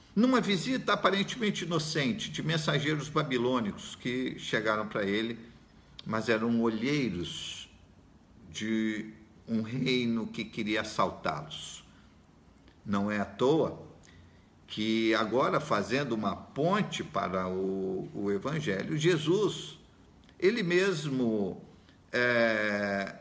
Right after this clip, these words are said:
adverte os seus discípulos, a-, adverte a todos nós de que nós estamos no meio de um mundo mau, mas mesmo vivendo no meio de um mundo mau,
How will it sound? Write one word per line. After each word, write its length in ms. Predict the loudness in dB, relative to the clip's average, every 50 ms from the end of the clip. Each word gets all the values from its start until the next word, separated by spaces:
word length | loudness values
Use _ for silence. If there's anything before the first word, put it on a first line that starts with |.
| -4
adverte 880 | -4 -4 -2 -2 -4 -2 0 2 2 4 4 2 -2 -6 -8 -6 -4 -2
os 220 | -2 -2 -2 -2 -2
seus 240 | 0 0 0 -2 -4
discípulos, 920 | -6 -4 -4 -4 -4 -4 -2 -2 -2 -2 0 2 2 2 2 0 -2 -4
a-, 200 | -4 -4 -4 -4 -6 -12 -12 -6
adverte 680 | -4 -4 -4 -2 -4 -6 -2 0 2 2 2 2 0 -2
a 60 | -4 -4
todos 460 | -2 0 0 0 0 0 -4 -6 -6
nós 600 | -2 0 2 2 2 2 0 -4 -8 -14 -14 -16 -18 -20 -20 -20 -20 -20 -20 -20 -20 -18 -14
de 260 | -12 -6 -4 -4 -4
que 440 | -4 -6 -4 -2 0 2 2 2 0
nós 760 | 0 0 0 2 4 4 2 2 0 -2 -4 -8 -10 -12 -12 -8
estamos 840 | -6 -4 -4 -4 -2 0 2 2 4 4 2 2 0 0 -2 -4 -2
no 140 | 0 0 2
meio 260 | 2 2 2 2 2
de 120 | 0 0 0
um 60 | 0
mundo 320 | 0 0 0 0 0 0
mau, 720 | 0 0 2 2 4 4 2 2 0 -2 -6 -12 -20 -20 -20 -20 -20 -20 -20 -16 -2
mas 240 | 2 4 4 4 2
mesmo 500 | 2 2 2 2 2 0 0 0 0 0
vivendo 680 | 2 0 0 -2 -2 0 0 2 2 2 2 2 0 0
no 140 | 0 2 2
meio 240 | 2 2 0 0
de 100 | 0 -2
um 60 | 0 0
mundo 260 | 0 0 0 -2 -2
mau, 480 | -2 0 0 2 2 0 -2 -4 -8